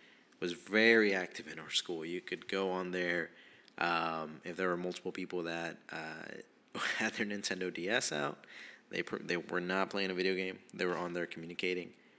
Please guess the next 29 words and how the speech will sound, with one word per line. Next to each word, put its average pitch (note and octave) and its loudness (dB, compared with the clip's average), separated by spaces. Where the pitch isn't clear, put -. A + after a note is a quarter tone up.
Um, A2+ 6
and D#3 0
that's F#3 4
super G#3+ 6
dumb. E2+ -2
You G#2+ -2
know, G#2+ 2
it's, - 0
it's - -2
harmless. G#2 0
It, F2 -6
it's G#2 -2
just, - 0
that's A#2 6
the B2+ 0
culture A2 2
that F#2 0
we F#2 -2
were F2 -2
in, - -6
you F2 -10
know. D#2+ -12
We, F2 -6
we F#2+ -4
had F#2+ -2
to F#2+ -6
make F#2 -6
do. F#2 0
Because A2 2